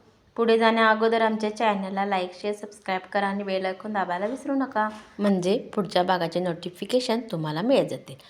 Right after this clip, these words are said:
चला तर विद्यार्थी बालमित्रांनो, आज आपण मागची संख्या, पुढची संख्या म्हणजे काय याचा अभ्यास करू. खालील संख्या पट्ट्यातील संख्या वाचा. नव्याण्णव, शंभर, एकशे एक, एकशे दोन, एकशे तीन, एकशे चार, एकशे पाच, एकशे सहा, एकशे सात, एकशे आठ, एकशे नऊ, एकशे दहा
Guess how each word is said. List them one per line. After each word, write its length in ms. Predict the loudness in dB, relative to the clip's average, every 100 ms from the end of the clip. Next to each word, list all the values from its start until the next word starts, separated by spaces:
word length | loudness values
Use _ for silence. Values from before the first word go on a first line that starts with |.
| -20 _ _ 2
चला 260 | 4 4 2
तर 160 | 0
विद्यार्थी 280 | -2 -2 -2
बालमित्रांनो, 560 | -2 0 -2 -4 -6 -4
आज 180 | -4 -4
आपण 340 | -4 0 0 -2 -14 -20 _
मागची 340 | -4 -4 -4 -4
संख्या, 420 | -4 -6 -6 -8 -10 _ _
पुढची 320 | -6 -6 -6 -8
संख्या 400 | -4 -4 -4 -10 -12 _ _ -10
म्हणजे 220 | -6 -2
काय 340 | 0 0 0 -4 -14 _ _ -10
याचा 240 | -4 -2
अभ्यास 360 | -2 -2 -8 -8
करू. 280 | 2 4 4 -2 -18 _ _ 2
खालील 240 | 2 2
संख्या 320 | -2 0 0
पट्ट्यातील 440 | -2 -4 -6 -8 -4
संख्या 340 | -2 0 2
वाचा. 320 | 2 2 -2
नव्याण्णव, 500 | -2 -2 -2 -4 -4 -6
शंभर, 340 | -4 -4 -2
एकशे 320 | -2 -4 -6
एक, 220 | -6 -6
एकशे 220 | -8 -8 -8
दोन, 160 | -6
एकशे 240 | -6 -6 -8
तीन, 180 | -6
एकशे 240 | -6 -6 -4
चार, 160 | -2
एकशे 220 | -2 -6 -6
पाच, 240 | -4 -4
एकशे 220 | -8 -8
सहा, 160 | -6 -6
एकशे 200 | -6 -6
सात, 160 | -6 -8
एकशे 240 | -14 -6 -4
आठ, 260 | -4 -6
एकशे 300 | -10 -8 -6
नऊ, 280 | -6 -6 -8 -8
एकशे 320 | -10 -8 -4
दहा 240 | -4 -4